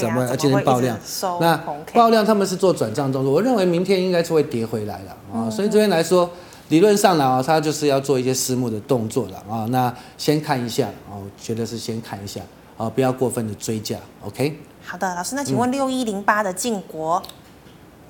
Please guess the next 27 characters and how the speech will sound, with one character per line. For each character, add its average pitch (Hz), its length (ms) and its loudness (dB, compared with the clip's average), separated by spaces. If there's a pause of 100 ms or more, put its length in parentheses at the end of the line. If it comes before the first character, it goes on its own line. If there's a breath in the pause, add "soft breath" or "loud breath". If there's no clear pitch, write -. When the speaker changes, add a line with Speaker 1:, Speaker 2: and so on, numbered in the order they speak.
(140)
Speaker 1:
嗯。 - 60 -20 (300)
上 175 220 -2
礼 127 80 0
拜 131 160 0
也 135 60 2
讲 110 180 -8
过 123 100 -4
嘛， 110 120 -6
就 131 120 -2
在 120 180 0
这 - 60 -2
边 117 160 0
嘛。 110 200 -4 (100)
Speaker 2:
对， 233 80 -6
嗯。 190 180 -4 (160)
Speaker 1:
<laughs> - 220 -20
啊， 156 80 0
它 156 140 2
就 151 140 0
在 139 140 4
这 131 120 2
边 123 240 0
啊。 208 520 -2
<laughs> - 260 -16
嗯， 147 200 4
就 196 80 4
是 208 160 4